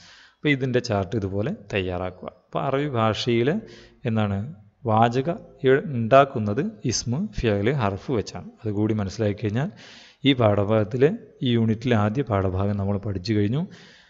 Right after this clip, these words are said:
നന്നായി പരിശ്രമിക്കുക, എക്സർസൈസുകൾ, ഏ, പഠന പ്രവർത്തനങ്ങൾ നന്നായി ചെയ്യുക. കഴിയുന്നവർ ചെയ്തവ ഈ, ഈ, ഏ, വീഡിയോയ്ക്ക്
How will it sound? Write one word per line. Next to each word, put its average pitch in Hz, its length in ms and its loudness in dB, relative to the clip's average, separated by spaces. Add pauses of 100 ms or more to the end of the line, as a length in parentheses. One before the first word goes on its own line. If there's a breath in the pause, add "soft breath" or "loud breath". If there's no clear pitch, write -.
(280 soft breath)
നന്നായി 113 400 4
പരിശ്രമിക്കുക, 110 680 2 (320)
എക്സർസൈസുകൾ, 110 720 -2 (280)
ഏ, 107 40 2 (220)
പഠന 104 240 2 (260)
പ്രവർത്തനങ്ങൾ 104 560 0
നന്നായി 98 340 -2
ചെയ്യുക. 98 260 0 (840 loud breath)
കഴിയുന്നവർ 120 560 4 (120)
ചെയ്തവ 110 360 2 (720)
ഈ, 110 40 2 (840)
ഈ, - 20 4 (380)
ഏ, - 20 2 (220)
വീഡിയോയ്ക്ക് 107 480 2